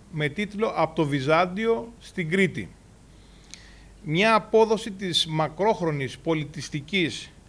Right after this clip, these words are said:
πορείας της μουσικής και των ήχων «Από το Βυζάντιο στην Κρήτη» που ιστορικά συνδέει αυτά τα δύο είδη.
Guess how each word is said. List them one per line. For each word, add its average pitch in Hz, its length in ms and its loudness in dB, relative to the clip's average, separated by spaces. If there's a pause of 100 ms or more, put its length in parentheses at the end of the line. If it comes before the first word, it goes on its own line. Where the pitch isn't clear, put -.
(240)
πορείας 170 520 6
της 165 160 -4
μουσικής 160 720 -4 (520)
και 170 140 2
των 151 280 0
ήχων 220 460 0 (420)
«Από 156 280 2
το 156 120 0
Βυζάντιο 175 500 4
στην 147 200 -4
Κρήτη» 147 520 0 (440)
που 175 140 6
ιστορικά 190 800 0
συνδέει 185 720 2
αυτά 196 300 -4
τα 185 140 2
δύο 214 200 2
είδη. 120 340 2